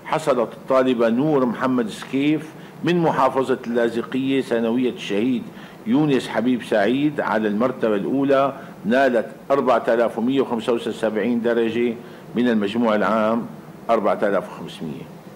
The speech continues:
بالثانوية المهنية الصيا-، الصناعية، حصل الطالب كرم معن علي من محافظة اللاذقية، ثانوية الشهيد فاطر صديق الهاشمي، مه-، مهنة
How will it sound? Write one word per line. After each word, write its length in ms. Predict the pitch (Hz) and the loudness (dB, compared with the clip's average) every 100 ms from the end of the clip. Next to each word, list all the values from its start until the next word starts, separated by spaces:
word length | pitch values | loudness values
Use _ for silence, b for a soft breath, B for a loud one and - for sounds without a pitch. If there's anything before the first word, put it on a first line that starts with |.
| - - B B B | -20 -18 B B B
بالثانوية 560 | 101 - 131 131 147 156 | -8 2 4 4 4 4
المهنية 520 | 151 143 147 143 143 | 4 4 4 4 4
الصيا-، 380 | 139 - 139 127 | 2 0 0 0
الصناعية، 760 | 85 - 127 123 113 143 147 139 | -2 -2 2 2 2 0 0 0
حصل 360 | 123 147 120 | 0 0 -2
الطالب 460 | 104 - 123 123 117 - - | -2 0 2 2 0 -2 0
كرم 420 | 135 135 147 131 B B B | 2 4 0 -4 B B B
معن 400 | 110 135 135 127 | 0 2 2 2
علي 400 | 104 107 127 98 73 | 2 2 0 -2 -4
من 140 | 104 107 | -4 -2
محافظة 520 | 95 107 110 123 117 | -2 -2 -4 -2 -2
اللاذقية، 800 | 110 110 104 107 131 135 143 143 B B B | 0 0 0 -6 -4 -2 -2 -2 B B B
ثانوية 580 | - 127 123 120 143 143 123 | -2 2 2 2 2 2 0
الشهيد 520 | - 117 107 135 120 - | -2 -2 0 0 -2 0
فاطر 340 | 131 135 131 | 2 4 2
صديق 500 | 98 - 101 123 127 | -2 -4 -6 -4 -4
الهاشمي، 760 | 110 95 117 117 123 127 131 123 B B B - | -2 0 0 0 -2 0 0 -2 B B B -2
مه-، 340 | 131 127 127 - | 2 2 2 0
مهنة 360 | 139 123 120 | 0 2 0